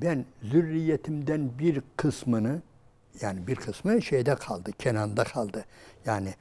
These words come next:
eşim Sare, evladım İshak orada. Ama burada nedir? Efendim Hacer, eşim Hacer, öteki eşim Hacer ve oğlum İsmail'le biz bu, onları buraya yerleştiriyorum. "İnni eskentu min zürriyeti bivadin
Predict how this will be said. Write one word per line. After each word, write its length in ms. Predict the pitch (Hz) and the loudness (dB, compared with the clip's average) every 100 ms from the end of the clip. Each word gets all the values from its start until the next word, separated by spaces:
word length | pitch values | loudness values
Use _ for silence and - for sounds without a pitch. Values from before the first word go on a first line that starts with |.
| - - _ - | -20 -20 _ 2
eşim 440 | 175 - 131 107 - | 4 4 2 2 -4
Sare, 580 | - 131 113 104 104 101 - - - | 2 6 6 4 -2 -8 -20 -20 0
evladım 580 | 147 123 113 98 107 113 | 2 2 0 -2 -6 -2
İshak 380 | 156 - 139 156 - | -2 0 -2 -2 0
orada. 340 | 123 107 104 - - - | 0 0 -6 -8 -8 0
Ama 240 | 123 101 | 0 8
burada 280 | 170 117 131 | 8 8 4
nedir? 400 | 139 156 139 139 - - - _ | 4 6 6 4 -4 -20 -20 _
Efendim 420 | 156 - 131 139 143 | 0 2 2 0 -2
Hacer, 640 | - 131 110 143 127 85 - _ - | 4 6 8 8 8 4 -16 _ -2
eşim 300 | 127 - 117 | 0 2 0
Hacer, 520 | - 127 101 151 185 143 - | 4 2 4 2 2 0 -2
öteki 400 | 120 117 - 160 | -2 -2 -2 -2
eşim 260 | 110 135 | -2 -4
Hacer 400 | 101 117 107 160 | -2 -2 0 2
ve 180 | 135 170 - - - | 2 2 -2 -16 2
oğlum 340 | 143 117 113 113 | 8 8 6 0
İsmail'le 760 | 120 - 131 120 117 107 170 160 - - - | -4 -2 0 2 0 2 0 0 -8 -18 -2
biz 340 | 131 170 120 | 2 2 0
bu, 140 | 160 - | -6 4
onları 460 | 170 135 117 165 | 8 8 6 4
buraya 220 | 165 175 185 | 4 4 4
yerleştiriyorum. 880 | 147 120 127 101 - 123 165 113 87 - - - _ _ - | 4 2 -2 -4 -2 6 8 6 0 -14 -20 -20 _ _ 4
"İnni 340 | 165 143 143 | 6 8 6
eskentu 720 | 147 139 - - 180 165 175 | 6 2 -2 -4 -2 0 0
min 280 | 170 165 151 | 2 2 2
zürriyeti 920 | 120 151 139 156 156 143 - 170 160 | 0 -2 0 0 0 -2 -4 -6 0
bivadin 640 | 143 143 147 151 139 170 | 2 2 0 -2 -2 -2